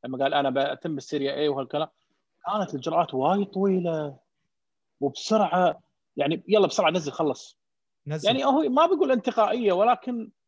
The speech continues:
Speaker 1: آه، ستيل أنت قاعد تتكلم إنه كسر بروتوكول. أنت قاعد تتكلم بروتوكول اتفق عليه جميع الرؤساء الأندية. والاتحاد الإيطالي خذ الأكشن من أول ما حضر نابولي، خذ الأكشن، ثلاث نقط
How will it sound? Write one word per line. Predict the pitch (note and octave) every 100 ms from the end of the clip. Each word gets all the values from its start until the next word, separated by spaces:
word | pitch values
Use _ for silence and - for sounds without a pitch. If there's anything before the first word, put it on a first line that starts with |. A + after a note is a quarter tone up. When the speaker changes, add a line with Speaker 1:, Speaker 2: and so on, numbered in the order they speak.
| _ _ _ _
Speaker 1:
آه، | E3 F#3 E3+ D3
ستيل | - C#4 C#4
أنت | F#3+ D#3+
قاعد | D3
تتكلم | - - B3 F3+
إنه | E3 D3+ - _ _ _ _ _ _
كسر | - A3+ D4+ C4+ D#3
بروتوكول. | E3 D#3 E3 G#3 F#3+ B2+ C#3+ _ _ _ _ _ -
أنت | G#3+ F#3
قاعد | D#3 C3
تتكلم | - G#3+ D#3
بروتوكول | D3+ D#3 - G#3 -
اتفق | - F#3+ F#3+
عليه | C3 F3
جميع | C#3 C3+ D#3+ G3 F3+
الرؤساء | F#3+ F3 D#3 - F#3+
الأندية. | C#3 D#3 C#3 C3 A#2+ B2 _ _ _ _ _ _ _ _ _ _ -
والاتحاد | D3+ D3+ D#3 F3 G3+
الإيطالي | E3 F#3 G#3
خذ | C#3+ G3+ G3+
الأكشن | - G#3+ - F3
من | D3+ -
أول | G#3 A3+ A3+ G#3+
ما | G3+
حضر | F#3+ - G#3+ F3+
نابولي، | G3 F#3 C3
خذ | - F#3
الأكشن، | F3 - -
ثلاث | C3 F#3 -
نقط | F#3+ G#3 A#3+